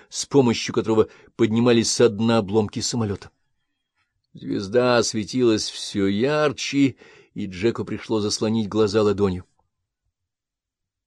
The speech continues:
Чарли склонился над звездой, вертя головой между ней и амперметром. Он повернул регулятор напряжения, и аккумулятор натужно загудел.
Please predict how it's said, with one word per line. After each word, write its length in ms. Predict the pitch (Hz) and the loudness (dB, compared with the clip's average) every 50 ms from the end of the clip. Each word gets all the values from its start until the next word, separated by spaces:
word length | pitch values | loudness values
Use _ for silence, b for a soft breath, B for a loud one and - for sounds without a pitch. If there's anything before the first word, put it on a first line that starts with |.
| _ _ _ _ | _ _ _ _
Чарли 500 | - - 127 131 123 120 117 113 113 110 | -14 -2 0 2 2 4 2 2 2 0
склонился 680 | 101 - - 131 120 117 120 120 113 104 - - 117 | 0 -2 -2 0 0 2 2 2 0 0 -2 0 0
над 140 | 113 107 90 | 0 0 0
звездой, 500 | 107 110 117 110 98 90 113 123 120 113 | -2 -2 -2 -2 0 2 4 4 4 4
вертя 400 | 107 113 101 - - - 117 110 | 0 -2 -4 -4 -2 0 0 2
головой 360 | 107 110 110 110 113 113 110 | 2 2 2 2 2 2 0
между 240 | 110 107 95 107 107 | 0 -2 -2 -2 -2
ней 160 | 110 110 110 | 0 2 4
и 20 | |
амперметром. 800 | 107 107 107 107 107 101 - 113 113 110 113 107 - - 104 95 b b b b b b b _ | 4 4 4 2 0 -2 -4 -2 -2 0 0 0 0 -2 -4 -6 b b b b b b b _
Он 160 | - 101 104 | -8 -8 -6
повернул 500 | - 117 110 113 110 107 117 123 120 113 | -2 0 2 4 4 4 4 4 4 4
регулятор 600 | 104 110 120 107 120 120 123 123 117 - 113 113 | 4 2 2 2 4 4 4 4 4 2 2 2
напряжения, 680 | 117 117 - - 120 113 101 123 127 123 120 113 B B B B B B | 2 0 0 -2 -4 -2 2 4 4 4 4 2 B B B B B B
и 100 | - 120 | 0 2
аккумулятор 540 | 110 107 - 104 110 110 110 110 - 95 87 | 2 2 2 0 0 2 2 4 2 2 0
натужно 480 | 101 110 110 - 117 113 101 92 107 98 | 0 -2 -2 -2 -4 -4 -2 -4 -4 -6
загудел. 480 | 92 113 104 101 87 98 98 92 b | -4 -6 -6 -2 0 2 2 0 b